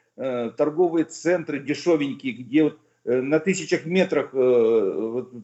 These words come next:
м, с огромным, э, синтетическим запахом продается вся эта отрава для людей.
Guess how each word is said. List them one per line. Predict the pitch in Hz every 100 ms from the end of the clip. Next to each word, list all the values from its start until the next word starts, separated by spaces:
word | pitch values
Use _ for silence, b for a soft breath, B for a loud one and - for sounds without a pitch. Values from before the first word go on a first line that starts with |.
| 113
м, | 113 101 95
с | 92 - 82 - - -
огромным, | 139 151 175 156 135 - b b 104
э, | 110 107 101 90 82 78 85 90 92 -
синтетическим | - 151 175 196 - - 170 143
запахом | - 160 160 147 147
продается | 147 143 147 151 147 147
вся | - 147
эта | 139 131
отрава | 127 156 147 131
для | 127
людей. | 127 120 117 101